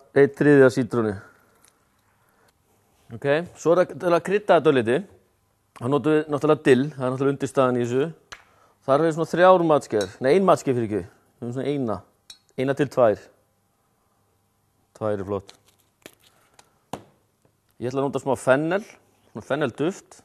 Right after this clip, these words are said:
það er svona teskeið, sirka. En þetta er algjörlega val, fennel, kóríander, þarna bara ef þú vilt bragðbæta sósuna þína svolítið, þá bara gerðu það á þinn eigin hátt. Ég ætla að nota kóríanderduft, það er svona hálft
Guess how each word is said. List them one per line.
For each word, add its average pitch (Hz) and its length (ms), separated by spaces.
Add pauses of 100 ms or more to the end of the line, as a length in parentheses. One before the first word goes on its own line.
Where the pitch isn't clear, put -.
það 98 100
er 107 100
svona 120 200
teskeið, 143 540 (1120)
sirka. 151 400 (1080)
En - 140
þetta 151 260
er 147 80
algjörlega 156 460 (400)
val, 135 320 (340)
fennel, 151 460 (560)
kóríander, 151 640 (240)
þarna 127 180
bara 143 140
ef 147 60
þú - 20
vilt - 160
bragðbæta 143 460
sósuna 143 280
þína 123 140
svolítið, 131 320 (100)
þá 127 80 (140)
bara 120 240
gerðu 135 240
það 127 80
á 123 80
þinn 131 100
eigin 123 160
hátt. 98 140
Ég 113 140
ætla 143 100
að - 20
nota 117 220
kóríanderduft, 160 760 (1600)
það 110 100
er 117 140
svona 131 100
hálft 143 160